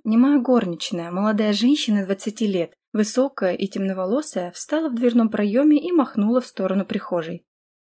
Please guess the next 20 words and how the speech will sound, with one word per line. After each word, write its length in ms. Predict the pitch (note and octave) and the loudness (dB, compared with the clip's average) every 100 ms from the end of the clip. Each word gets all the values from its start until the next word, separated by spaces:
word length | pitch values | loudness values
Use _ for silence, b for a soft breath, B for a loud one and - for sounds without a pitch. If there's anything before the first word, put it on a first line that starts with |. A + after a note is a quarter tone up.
| _ _ | _ _
Ада 200 | - D4 | -2 0
подошла 480 | E4 A#3 G#3+ - A3+ | 2 0 0 -2 -2
к 60 | A#3+ | -2
входной 380 | - G#3 G3 G3 | -2 -2 -2 -2
двери. 460 | G3+ G3+ F3 F#3+ _ _ _ _ _ - | 0 0 0 -6 _ _ _ _ _ 2
На 100 | A3+ | 2
крыльце 460 | A#3+ G#3+ - D#4+ | 2 0 2 2
ожидал 460 | - G3+ G#3 D4+ D#4+ | 2 0 0 0 0
почтальон, 640 | D4+ - C#4+ B3 G3+ E3+ | -2 0 0 2 0 -2
чтобы 300 | D#3+ - G3 | -4 -4 -4
вручить 460 | F#3+ G#3 G3+ C4+ C4 | -2 -4 -4 -6 -6
черный 400 | - F#3+ F#3 F#3+ | -4 -2 -2 -4
конверт. 600 | - F3+ E3+ - - - _ _ _ _ _ _ _ _ _ _ _ _ _ _ | -4 -6 -6 -8 -10 -20 _ _ _ _ _ _ _ _ _ _ _ _ _ _
Еще 360 | G3+ G3+ - D4+ | 0 0 4 6
минуту 360 | D4+ D4+ D4 | 8 6 4
назад 460 | C#4 C#4 E4 F4+ - | 2 2 2 0 0
Ада 240 | A3+ A#3 | 0 0
сияла 500 | B3+ - A#3 A3+ A#3 | 0 0 0 0 0
от 100 | A3+ | -2
счастья, 540 | - A#3+ G3 - G#3+ | -2 -2 -2 -4 -12